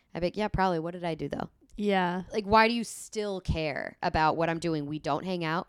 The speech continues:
Speaker 1: We are not friends. Like, what do you want me to do?
Speaker 2: Well, it was actually very subtle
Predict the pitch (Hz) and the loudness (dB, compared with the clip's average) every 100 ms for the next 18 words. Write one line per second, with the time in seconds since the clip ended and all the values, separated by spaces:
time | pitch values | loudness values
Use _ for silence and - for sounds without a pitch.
0 | _ 147 139 127 120 - - 143 151 170 | _ -10 -8 -8 -8 -8 -8 -8 -8 -10
1 | - 160 151 143 - - - - - - | -8 -4 -4 -4 -10 -16 -16 -18 -20 -12
2 | 151 160 170 170 156 151 185 127 120 165 | -8 -2 0 0 -2 0 0 0 -4 -10
3 | - - 311 311 - - 330 269 311 320 | -4 8 10 10 2 -2 4 8 8 10
4 | 349 262 214 190 - 185 175 170 160 | 10 10 10 6 4 4 4 2 0